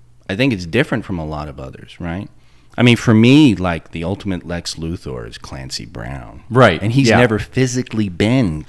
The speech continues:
Speaker 2: No.
Speaker 1: Luthor, but that voice?
Speaker 2: Yeah.
Speaker 1: He just, he is. He hits it. Um, but at the same time, like you said, you know, other people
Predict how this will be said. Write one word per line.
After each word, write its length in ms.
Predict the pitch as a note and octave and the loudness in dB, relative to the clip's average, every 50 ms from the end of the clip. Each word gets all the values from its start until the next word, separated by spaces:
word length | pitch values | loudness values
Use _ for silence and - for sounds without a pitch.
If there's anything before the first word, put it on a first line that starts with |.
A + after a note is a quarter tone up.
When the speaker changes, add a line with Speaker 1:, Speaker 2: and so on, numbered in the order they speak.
| - - - | -16 -10 -2
Speaker 2:
No. 240 | - A#2+ A#2 E2+ - - - | 2 2 2 2 2 -2 0
Speaker 1:
Luthor, 480 | G2 G2+ F2+ - - D#2 C#2+ C2 C2+ - - | 0 0 0 0 -2 -6 -6 -6 -8 -6 -6
but 180 | F#2 E2 - - - - - | -6 -6 -6 -8 -18 -20 -10
that 280 | - F#2+ A#2 D3 D#3+ A#2 | -4 0 0 0 0 -2
voice? 800 | G2+ F2 F2 G2+ G#2 - - C4+ - - - - - - - - - | -6 -6 -4 -2 0 4 4 4 4 2 0 -2 -2 -4 -6 -4 -2
Speaker 2:
Yeah. 260 | - F#2 D#2 - - - - - - - - - | 0 2 2 0 -2 -6 -14 -20 -20 -20 -20 -20
Speaker 1:
He 220 | - - - F#2+ | -8 -4 -4 -4
just, 480 | F#2+ - - A2 F2+ E2+ - - - - - - - - - - - - - | -2 -2 -2 -2 -2 -2 -4 -8 -12 -14 -20 -20 -20 -20 -20 -20 -20 -20 -20
he 380 | - - - F#3 F#3 F#3+ - - | -18 -8 -4 -4 -4 -4 -4 -4
is. 640 | G#3 B3 C#4 D4 C#4+ F3 F#2+ D2+ - - - - - _ _ | -2 0 0 0 0 -2 -2 -6 -10 -14 -16 -18 -20 _ _
He 180 | - - G3 G3+ | -4 -2 0 0
hits 420 | G3+ - A#3+ B3+ - - - - | 2 2 2 2 2 2 0 -2
it. 220 | G#2+ F2 - - - - - - - - - - - - | -2 -2 -2 -6 -14 -20 -20 -20 -18 -18 -20 -20 -10 0
Um, 460 | - G#2+ G#2+ G2+ G2+ G#2+ G2+ F#2+ - - | 4 4 6 6 4 2 0 -2 -2 0
but 120 | - A#2 - | 0 0 0
at 160 | D#2+ G#2 - | 0 -2 -4
the 80 | A2 A2 | -4 -2
same 240 | - G#2 F#2+ F#2 | -2 -2 -2 -2
time, 460 | F2+ - - G2 E2+ D2+ D#2 F2 G2 G#2 - | -4 -4 -4 -4 -4 -4 -4 -6 -6 -8 -6
like 240 | - G2+ F#2+ F2+ - | -4 -4 -4 -2 -2
you 120 | G#2 G#2+ | -2 -2
said, 360 | G#2 - - F2+ D#2 D#2+ D#2+ G2 | -2 -2 -4 -4 -4 -4 -4 -6
you 80 | F2+ | -6
know, 160 | E2+ D#2+ D#2 - | -6 -6 -6 -6
other 240 | F2 F2+ E2+ F2 E2+ | -6 -6 -6 -6 -6
people 540 | - - F#2 E2+ - - G2 D2 D2 - | -6 -6 -8 -6 -6 -8 -10 -10 -10 -14